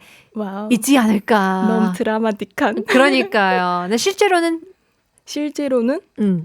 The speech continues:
Speaker 2: in real life?
Speaker 1: 실제로는 언덕이 없어서
Speaker 2: <laughs>
Speaker 1: 가능하죠.
Speaker 2: 음, 음.
Speaker 1: 음,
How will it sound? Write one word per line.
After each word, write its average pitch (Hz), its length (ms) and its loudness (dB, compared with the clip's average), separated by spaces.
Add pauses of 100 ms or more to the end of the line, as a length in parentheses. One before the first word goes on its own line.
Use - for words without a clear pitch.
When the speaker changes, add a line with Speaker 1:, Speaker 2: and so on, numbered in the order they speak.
(120)
Speaker 2:
in 202 80 2
real 240 200 4
life? 453 220 2
Speaker 1:
실제로는 302 480 0 (520)
언덕이 254 520 2
없어서 226 680 -4
Speaker 2:
<laughs> 208 220 -2
Speaker 1:
가능하죠. 311 1040 2
Speaker 2:
음, 220 180 0 (160)
음. 202 160 0
Speaker 1:
음, 180 600 -2